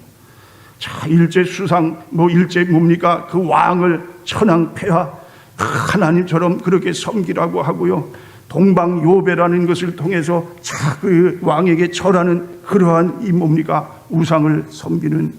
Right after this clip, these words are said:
그, 그러한 이 참으로 얼마나 참혹한 그 치욕적인 삶을 살아가는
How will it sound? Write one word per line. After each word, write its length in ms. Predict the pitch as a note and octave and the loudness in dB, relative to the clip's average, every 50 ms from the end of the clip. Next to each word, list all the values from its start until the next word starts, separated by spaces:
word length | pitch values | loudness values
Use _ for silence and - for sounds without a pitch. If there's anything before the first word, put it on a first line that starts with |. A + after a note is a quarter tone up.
| - | -18
그, 400 | - - - - - - - - | -20 -18 -14 -10 -10 -10 -10 -8
그러한 400 | - - F#4 - - B3+ D#4 - - | -6 -4 -2 -2 -2 -2 -4 -4 -4
이 140 | - C#3 - - | -6 -8 -8 -8
참으로 420 | - - - C#4+ - - - - - - - | -8 -6 -6 -4 -4 -6 -8 -10 -12 -16 -8
얼마나 560 | - - A#3+ D4+ E4 D#4+ D4 C#4 C#4+ C#4 - - - - - | -2 -2 0 0 0 0 0 0 0 -2 -4 -6 -10 -16 -10
참혹한 540 | - - - D#4+ F4+ - - - G#3 G#3+ F3+ - - - - - - | -6 -2 -2 -2 -2 -2 -4 -2 -4 -4 -4 -6 -14 -20 -20 -8 0
그 180 | - F4+ F4+ | 2 2 2
치욕적인 720 | F4+ - - - - F4 D4+ A#3+ - - C4 A#3+ B3 A#3+ A#3 | 2 0 -2 0 2 2 2 2 0 -2 -4 -4 -2 -4 -4
삶을 380 | - - G3+ G#3 G3 G3+ G#3 | -4 -4 -4 -2 0 0 -2
살아가는 580 | G3+ - - - F#3+ F3+ F3 F3+ F#3 F3+ F3+ F3 | -2 -4 -6 -4 -2 -2 0 0 -2 -2 -2 -4